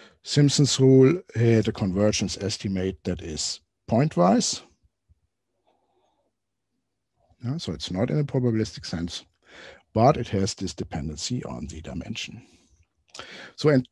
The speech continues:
to illustrate this, I would like to consider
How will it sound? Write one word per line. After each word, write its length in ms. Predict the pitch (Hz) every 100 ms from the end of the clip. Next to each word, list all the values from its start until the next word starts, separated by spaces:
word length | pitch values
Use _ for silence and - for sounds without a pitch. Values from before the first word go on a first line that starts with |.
| -
to 120 | 147
illustrate 720 | 170 285 - - 113 92 87 -
this, 380 | - - - - _ - - - -
I 120 | 131
would 160 | 190
like 260 | 131 127 135 -
to 300 | 147 147 143
consider 640 | - 113 - 127 139 147